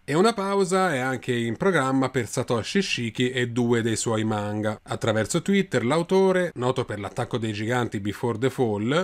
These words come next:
ha annunciato che i suoi due manga in corso di pubblicazione, ovvero Bakuen e Dororo Toyakimaru Den, si fermeranno per un mese a causa dell'emergenza coronavirus.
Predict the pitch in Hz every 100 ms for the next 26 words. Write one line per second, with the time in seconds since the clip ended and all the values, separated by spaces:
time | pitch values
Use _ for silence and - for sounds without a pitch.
0 | - - 120 120 170 190 190 180 131 113
1 | 113 104 143 135 120 120 131 123 107 98
2 | 117 107 113 101 107 113 135 - 156 127
3 | 95 90 98 101 92 123 127 - 117 107
4 | 107 104 _ - 131 117 113 139 147 123
5 | 123 117 117 - 120 123 123 117 98 113
6 | 160 - - - 175 185 180 185 185 143
7 | 110 95 131 147 185 196 185 180 170 185
8 | 175 - 165 143 131 131 131 131 123 123
9 | 107 113 110 - 113 117 110 107 107 104
10 | 110 107 - 117